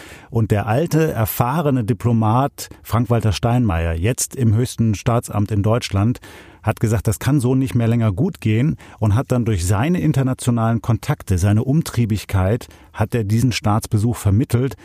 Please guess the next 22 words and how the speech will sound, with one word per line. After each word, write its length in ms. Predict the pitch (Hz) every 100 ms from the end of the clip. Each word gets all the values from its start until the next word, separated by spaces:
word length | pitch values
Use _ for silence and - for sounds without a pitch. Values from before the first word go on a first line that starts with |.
| - -
und 280 | 107 98 -
seine 520 | - 92 120 180 92 82
Haltung 340 | 107 98 98
ist 220 | - -
das 140 | 87 73
eigentlich. 580 | - 85 82 76 80
Ja, 160 | 90 120
Frank-Walter 540 | - 104 - 101 98
Steinmeier 340 | - 104 123 107
hat 140 | 107
das 100 | 110
immer 160 | 151 143
schon 140 | 113
ausgedrückt, 560 | 110 143 135 107 107 107
dass 100 | 110
man 140 | 113
Konflikte 460 | 110 101 139 - 127
nur 420 | 113 127 151 151
durch 260 | 131 127 - - 135 131 -
permanentes 600 | 131 143 120 113 107 104
Reden 500 | 123 135 127 123 127
und 300 | 117 117